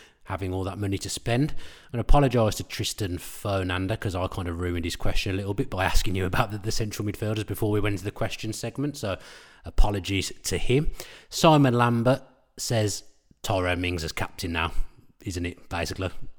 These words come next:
that he's asking, "Will the captaincy go to Mings?" I can't see anyone else taking that captaincy.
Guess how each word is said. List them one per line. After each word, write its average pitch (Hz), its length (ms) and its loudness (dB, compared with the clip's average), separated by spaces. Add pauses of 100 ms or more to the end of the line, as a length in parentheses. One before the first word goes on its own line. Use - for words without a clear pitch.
that 87 100 -10
he's 87 160 -6
asking, 78 460 -8
"Will 92 160 -6
the - 80 -6
captaincy 82 320 -8
go 82 140 -4
to 85 120 -8
Mings?" 80 160 -6
I 85 80 -8
can't 87 280 0
see 90 280 -2
anyone 85 380 -4
else 82 160 -6
taking 80 260 -10
that 80 120 -12
captaincy. 80 420 -14